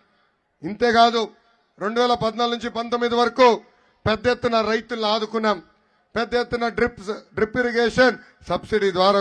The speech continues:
కూడా అందజేశాం. ఏకంగా హార్టికల్చర్ హబ్గా తీర్చిదిద్దాం. ఆనాడు వర్షాలు పడపోతే ఒకే సంవత్సరంలో రెండు వేల కోట్ల రూపాయలు ఇన్‌పుట్ సబ్సిడీ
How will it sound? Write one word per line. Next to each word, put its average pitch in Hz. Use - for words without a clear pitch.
కూడా 196
అందజేశాం. 185
ఏకంగా 196
హార్టికల్చర్ 196
హబ్గా 202
తీర్చిదిద్దాం. 202
ఆనాడు 214
వర్షాలు 220
పడపోతే 220
ఒకే 240
సంవత్సరంలో 233
రెండు 202
వేల 196
కోట్ల 190
రూపాయలు 240
ఇన్‌పుట్ 208
సబ్సిడీ 190